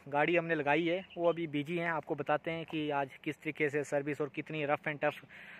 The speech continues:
अ, रेटों में वो service करते हैं, जो उनकी service है बहुत अच्छी है। एक बार अगर आप यहाँ से जाते हो, नाहन की ओर जाते हो, तो नैना टिकर एक station लगता है, और नैना टिकर से थोड़ा पीछे कुमाटी की side पे यहाँ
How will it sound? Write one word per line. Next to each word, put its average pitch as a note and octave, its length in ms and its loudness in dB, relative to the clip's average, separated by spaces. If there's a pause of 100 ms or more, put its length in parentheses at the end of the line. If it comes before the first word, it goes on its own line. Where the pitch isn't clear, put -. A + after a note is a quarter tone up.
(140)
अ, C#3 100 0
रेटों D3+ 280 6
में D#3 80 0
वो D#3 60 0
service D3+ 300 -2
करते D#3 280 2
हैं, D#3 80 2
जो E3 120 2
उनकी F#3 200 0
service F3 360 4
है F#3+ 60 6
बहुत F3 200 8
अच्छी G3 240 2
है। F#3 120 6 (540)
एक E3+ 160 8
बार E3+ 180 12
अगर E3+ 220 6
आप E3 420 6 (840)
यहाँ D#3+ 220 6
से F3 360 4
जाते D3+ 300 2
हो, F3+ 320 4 (140)
नाहन D#3 300 4
की - 140 -4
ओर F#3 140 6
जाते E3 280 8
हो, F3 100 4
तो E3+ 140 2
नैना E3 200 6
टिकर F3 260 4
एक E3 120 8
station E3+ 280 4
लगता E3 260 6
है, F3 160 8 (480)
और D3+ 120 2
नैना F#3 300 8
टिकर G3+ 440 4
से G#3+ 140 8
थोड़ा F#3+ 260 8
पीछे F#3+ 420 8
कुमाटी F#3 440 4
की G3 120 0
side F#3+ 220 4
पे G#3 260 4
यहाँ F#3+ 280 6